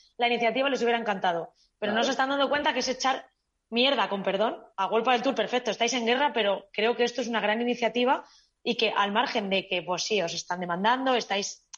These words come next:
Speaker 1: en jaleos con ellos, pero no por eso tienen que dejar de hacer cosas. Y claro, yo no quería hablar de lo de pedir permiso a la fip porque no estaba seguro, pero si ya lo acabas de decir, Iván, que no hay ese permiso, no tiene por qué existir cuando haces un torneo en tu territorio, pues entonces tampoco entiendo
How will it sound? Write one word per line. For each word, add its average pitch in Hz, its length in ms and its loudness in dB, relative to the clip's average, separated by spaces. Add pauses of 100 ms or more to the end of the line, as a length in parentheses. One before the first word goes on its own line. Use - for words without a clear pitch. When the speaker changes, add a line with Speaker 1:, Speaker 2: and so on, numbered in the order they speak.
Speaker 1:
en 214 140 -2
jaleos 220 420 2
con 214 160 -4
ellos, 294 300 2 (340)
pero 214 360 -2
no 208 320 -2
por 269 140 2
eso 262 200 0
tienen 233 200 0
que 226 80 2
dejar 214 200 2
de 208 40 2
hacer 208 200 -2
cosas. 294 480 0 (120)
Y - 140 -6
claro, 247 200 2
yo 220 80 0
no 240 80 0
quería 262 220 2
hablar 262 220 2
de 226 80 -2
lo 202 120 0
de 190 120 -2
pedir 185 240 0
permiso 226 280 0
a 233 40 2
la 220 80 2
fip 247 320 -4
porque 220 200 -2
no 202 60 0
estaba 214 240 0
seguro, 196 340 2
pero 185 180 0
si 180 160 -6
ya 208 240 2 (440)
lo 214 120 0
acabas 214 200 4
de 214 80 4
decir, 208 160 0
Iván, 220 200 2
que 185 120 -4
no 196 200 2
hay 208 300 0
ese 208 220 0
permiso, 208 400 -2
no 180 240 0
tiene 214 220 2
por 190 140 0
qué 196 80 0
existir 196 500 0 (320)
cuando 202 240 0
haces 202 260 0
un 208 60 -4
torneo 202 180 0
en 202 60 -4
tu 196 80 -4
territorio, 202 360 2
pues 208 160 -4
entonces 185 380 -4
tampoco 196 320 -2
entiendo 220 520 0